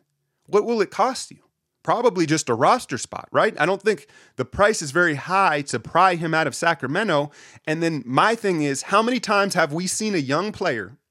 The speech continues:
leave a bad franchise and flourish? You could probably point to five or six Sacramento Kings.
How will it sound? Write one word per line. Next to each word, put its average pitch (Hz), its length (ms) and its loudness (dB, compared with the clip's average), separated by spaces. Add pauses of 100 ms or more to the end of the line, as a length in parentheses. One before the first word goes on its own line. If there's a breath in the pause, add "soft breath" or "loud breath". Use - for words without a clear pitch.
(400)
leave 196 400 -4
a 220 60 6
bad 170 400 2
franchise 135 640 0
and 120 120 -6
flourish? - 540 -6 (1300)
You 160 140 -6
could 156 160 0
probably 180 400 2
point 165 260 0
to 143 100 -4
five 180 260 4
or 196 60 4
six - 280 -4
Sacramento 220 600 2
Kings. 311 480 -2